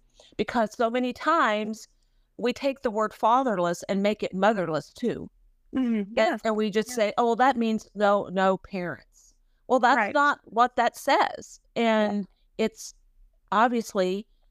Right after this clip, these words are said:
Speaker 1: without a father. And then take care of the widow. Well, what about the widower?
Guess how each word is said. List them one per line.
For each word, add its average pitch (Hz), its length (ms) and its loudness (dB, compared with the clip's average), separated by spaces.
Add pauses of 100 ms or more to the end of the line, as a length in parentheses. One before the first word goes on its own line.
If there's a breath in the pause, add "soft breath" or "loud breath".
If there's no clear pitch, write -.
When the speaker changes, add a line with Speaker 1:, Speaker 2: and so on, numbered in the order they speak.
(380)
Speaker 1:
without 196 640 2
a 190 80 -6
father. 214 640 0 (320)
And 226 180 2
then 226 200 0
take 254 240 -4
care 247 180 -2
of 208 100 -6
the 202 100 -2
widow. 190 460 0
Well, 226 240 -2
what 254 200 2
about 226 240 -2
the 233 80 -2
widower? 220 580 -2